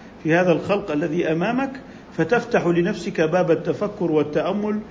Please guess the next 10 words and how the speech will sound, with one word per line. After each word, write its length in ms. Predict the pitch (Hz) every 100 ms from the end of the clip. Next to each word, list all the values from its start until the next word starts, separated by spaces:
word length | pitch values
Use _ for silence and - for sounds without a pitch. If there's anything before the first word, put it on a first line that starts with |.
| - - -
والإيمان، 720 | 151 151 160 156 190 226 285 277 - - - - -
ل-، 320 | 156 180 175 175
والإيمان 460 | 160 170 170 202 196
يفتح 360 | 196 196 190
لك 220 | 165 180 170
باب 300 | 160 175 165
العبادة 600 | 143 151 165 160 156 151
لله 300 | 143 156 151
سبحانه 440 | 156 135 156 151
وتعالى. 340 | 139 147 131